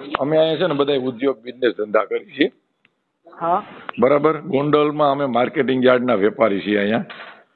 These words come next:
Speaker 1: અમારું
Speaker 2: બરાબર.
Speaker 1: માર્કેટિંગ યાર્ડ છે ને એ ગુજરાતનું સૌથી મોટું માર્કેટિંગ યાર્ડ છે ને આ વખતે ભારત દેશનું માર્કેટિંગ યાર્ડ બનશે.
Speaker 2: બરાબર.
Speaker 1: અને ઈ આભારી છે ને બેન, તમે એકવાર ગોંડલ આવો, બધાય ઉદ્યોગપતિને મળો, વેપારીઓને મળો, કારખાનાવાળા મળો ને મહિલાઓને મળો.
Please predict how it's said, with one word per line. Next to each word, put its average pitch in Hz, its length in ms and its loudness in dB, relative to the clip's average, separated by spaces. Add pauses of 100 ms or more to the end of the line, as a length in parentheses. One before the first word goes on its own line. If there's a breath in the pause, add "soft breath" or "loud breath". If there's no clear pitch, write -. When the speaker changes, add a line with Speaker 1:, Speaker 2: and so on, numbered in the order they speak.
(120)
Speaker 1:
અમારું 147 320 4
Speaker 2:
બરાબર. 175 260 0
Speaker 1:
માર્કેટિંગ 147 520 2
યાર્ડ 151 220 2
છે 160 120 -6
ને 147 80 -8
એ 135 40 -8
ગુજરાતનું 151 840 0
સૌથી 190 600 4
મોટું 151 340 2
માર્કેટિંગ 143 500 2
યાર્ડ 151 160 6
છે 160 80 2
ને 139 100 4
આ 147 80 4
વખતે 151 280 -2
ભારત 131 340 2
દેશનું 123 360 -4
માર્કેટિંગ 113 480 0
યાર્ડ 104 180 0
બનશે. 117 340 -4 (1000)
Speaker 2:
બરાબર. 160 420 -2 (200)
Speaker 1:
અને 139 200 4
ઈ 151 220 -2
આભારી 135 520 0
છે 175 120 -4
ને 147 80 -8
બેન, 113 280 -8 (420 soft breath)
તમે 170 180 2
એકવાર 190 400 2
ગોંડલ 170 340 2
આવો, 104 360 -2
બધાય 170 380 4
ઉદ્યોગપતિને 151 760 2
મળો, 151 300 6
વેપારીઓને 143 580 2
મળો, 143 320 2
કારખાનાવાળા 139 680 2
મળો 143 220 0
ને 190 60 -2
મહિલાઓને 180 560 4
મળો. 107 280 -10